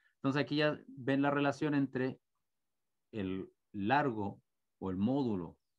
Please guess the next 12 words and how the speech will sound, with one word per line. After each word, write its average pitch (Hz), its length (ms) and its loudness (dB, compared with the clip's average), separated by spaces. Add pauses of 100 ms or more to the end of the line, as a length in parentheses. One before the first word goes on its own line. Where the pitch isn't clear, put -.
del 92 300 -4
número 98 320 -2
W 131 500 -2 (500)
con, 147 440 0 (720)
eh, 101 300 -2
R, 147 420 0
que 110 240 0
es 98 160 -8 (180)
el 117 100 -2
módulo 127 500 0
del, 107 360 -2
del, 101 500 -4